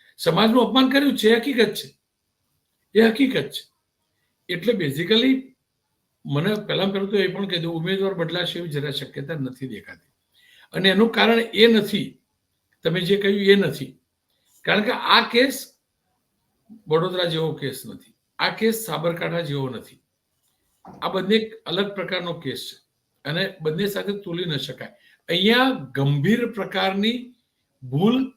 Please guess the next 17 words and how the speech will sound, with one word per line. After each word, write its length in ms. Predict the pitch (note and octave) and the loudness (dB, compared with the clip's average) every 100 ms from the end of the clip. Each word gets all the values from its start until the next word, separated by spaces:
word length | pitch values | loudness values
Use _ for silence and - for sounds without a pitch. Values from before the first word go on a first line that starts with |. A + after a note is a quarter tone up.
| - | 0
થઈ 280 | G3+ B3+ C4 | 4 6 4
છે, 260 | - B3+ | 2 2
હકીકત 320 | A3+ A3+ A3 | 2 0 -4
છે. 380 | A#2+ G2 - - _ _ _ _ _ _ _ | -4 -10 -16 -20 _ _ _ _ _ _ _
અને 160 | E3 G#3+ | -4 -2
એ 200 | G#3+ A3 | 2 2
ભૂલ 400 | F#3+ D3 G#3 B3 | 2 2 0 0
કરવાવાળો 880 | A3 G#3+ A3+ A3+ A3+ A#3+ B3 B3 _ _ _ _ _ _ _ _ | -4 -2 2 4 2 0 -2 -8 _ _ _ _ _ _ _ _
નેતા, 720 | C#3+ E3 F3+ A3+ A#3 A3+ - _ - | -4 -2 0 0 0 -2 -10 _ -14
વ્યક્તિ 680 | C#3 D#3 - A3 E3+ - _ _ _ | -6 -6 -4 -4 -4 -6 _ _ _
કોઈ 140 | - A3 | -4 -4
સાધારણ 580 | A3 D#3 C#3 F3+ A3 A#3 - - _ | -2 -4 -2 0 0 0 -6 -18 _
નેતા 300 | E3 F3 G#3 | -10 -6 -4
કે 140 | G#3 G#3 | -2 -2
વ્યક્તિ 380 | E3 E3 G3+ | -4 -6 -8
નથી. 440 | F3+ C3 - - _ _ _ _ _ _ | -6 -8 -10 -18 _ _ _ _ _ _
શિક્ષિત, 640 | - G3 E3 - C4 C4 | -6 -4 -4 -2 0 0